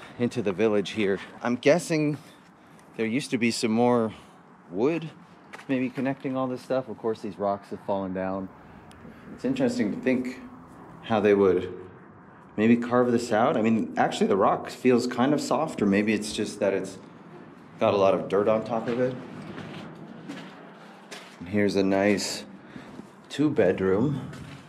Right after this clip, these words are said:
It's just a beautiful notch in the wall. And over here, some nice windows overlooking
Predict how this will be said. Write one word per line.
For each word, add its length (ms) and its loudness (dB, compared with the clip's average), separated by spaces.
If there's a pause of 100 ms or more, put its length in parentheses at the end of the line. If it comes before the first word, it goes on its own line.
(160)
It's 100 -10
just 160 -2
a 240 2 (720)
beautiful 420 4
notch 380 0
in 100 2
the 60 4
wall. 560 0 (600)
And 320 4
over 180 4
here, 460 2 (600)
some 240 -2
nice 300 0
windows 640 4 (580)
overlooking 720 0